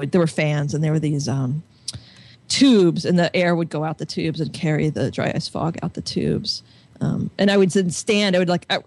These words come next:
immediately after plunging it into the water, I would climb up the scaffolding and hold, uh, one or two of the tubes in my, with my gloves at the top and point them.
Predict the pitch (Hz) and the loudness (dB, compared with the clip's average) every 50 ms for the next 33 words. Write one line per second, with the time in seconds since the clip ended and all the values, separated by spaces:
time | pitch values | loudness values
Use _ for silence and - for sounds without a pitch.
0 | - 214 196 214 240 226 220 202 196 185 185 - 170 - - 185 185 185 180 175 | 0 2 4 4 4 2 2 0 -2 -2 -2 -4 -8 -6 -4 -4 -4 -4 -4 -4
1 | 180 175 165 165 180 190 202 240 269 269 247 220 208 196 175 180 185 - - - | -4 -6 -4 -4 -2 0 2 2 2 4 4 2 2 2 2 0 -2 -4 -6 -4
2 | 208 185 185 190 190 185 170 170 - - 175 - - - 185 185 190 - - 180 | -2 0 0 0 0 0 -2 -4 -6 -6 -8 -6 -4 -2 -2 -2 -2 -4 -6 -8
3 | - - 165 165 - - - _ _ _ - 175 170 170 - - - 214 202 202 | -6 -6 -6 -6 -8 -10 -20 _ _ _ -4 -4 -4 -4 -4 -4 0 2 4 4
4 | 196 196 190 180 - - - - - - 180 165 165 160 139 - 180 190 180 180 | 6 4 4 2 0 -6 -14 -10 -4 -2 0 0 0 0 0 0 0 2 2 2
5 | 180 175 - - 190 175 175 165 156 151 - - 175 170 170 160 151 165 - _ | 2 0 0 -2 -2 -2 0 0 -2 -4 -2 -2 0 0 0 0 -2 -6 -10 _
6 | _ _ - - 156 170 170 139 - - 170 175 165 - - 143 - - - 147 | _ _ -6 -2 0 0 0 0 -2 -2 0 0 0 0 -2 -4 -4 -4 -2 -2
7 | 143 - 160 - 156 151 - 151 - 147 139 - 160 143 - - 185 180 - - | -2 -2 -4 -4 -4 -2 -2 0 -2 0 0 0 -2 -2 0 0 2 2 2 2
8 | - - | 0 -4